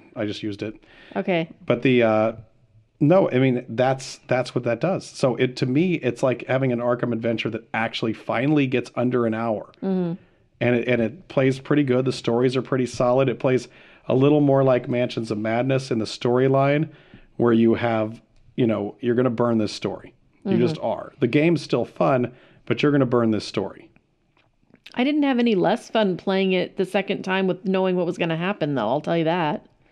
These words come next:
Speaker 1: Right. I still th-, I still found it a challenge, and the game was still fun.
Speaker 2: Mm-hmm.
Speaker 1: And now they've already released, like, two print and pl-, like, print on demand ones, and the first big box is coming out next month. So believe me, they're gonna support this game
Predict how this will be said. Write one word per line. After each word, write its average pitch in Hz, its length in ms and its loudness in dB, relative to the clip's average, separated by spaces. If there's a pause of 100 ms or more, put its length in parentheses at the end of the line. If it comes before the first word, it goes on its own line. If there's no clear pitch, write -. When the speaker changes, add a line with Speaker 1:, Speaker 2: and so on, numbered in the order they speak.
(120)
Speaker 1:
Right. 147 240 4
I 123 80 0
still 160 240 0
th-, 135 140 -2
I 131 60 0
still - 200 -2
found 131 220 2
it 110 40 2
a - 40 -6
challenge, 110 420 0
and 107 80 -4
the 110 60 -2
game 120 200 0
was 107 100 -2
still 104 180 -6
fun. 123 340 2
Speaker 2:
Mm-hmm. 214 400 0
Speaker 1:
And 143 100 4
now 147 200 4
they've 135 220 2
already 156 200 4
released, 131 380 0
like, 104 240 -4
two 165 520 2 (120)
print 147 280 -2
and 143 140 0
pl-, - 140 -10
like, 120 200 -2
print 143 240 0
on 139 120 2
demand 123 400 0
ones, 151 360 0 (460)
and 120 120 2
the 113 40 2
first 135 320 0
big 131 180 2
box 113 320 0
is 110 80 -4
coming 113 280 -2
out 107 120 -2
next 110 300 -6
month. 113 220 -2
So 135 80 -4
believe 160 260 2
me, 104 100 -2
they're 147 200 -4
gonna 180 160 -2
support - 400 -6
this 110 160 -8
game - 180 -6